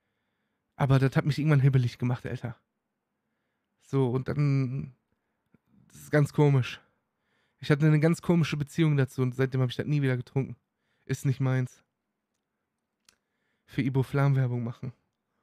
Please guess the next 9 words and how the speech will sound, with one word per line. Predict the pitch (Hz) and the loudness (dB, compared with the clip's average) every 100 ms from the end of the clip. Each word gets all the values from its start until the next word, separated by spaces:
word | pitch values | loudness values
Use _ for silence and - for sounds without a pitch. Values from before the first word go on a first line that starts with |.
| _ _ | _ _
<laughs> | - - - _ _ - - _ | -8 -8 -10 _ _ -20 -20 _
So | 143 | -4
Toasterschnitzel-Werbung | - - - 135 - 131 131 127 123 120 | 2 2 2 0 0 -4 -2 -2 0 0
wär | 120 | -2
doch | 117 120 | -4 -8
was. | 131 - | -14 -6
Na | 131 | -8
klar, | 139 - 165 | -6 -10 -8
Junge. | 139 120 113 | -8 -8 -10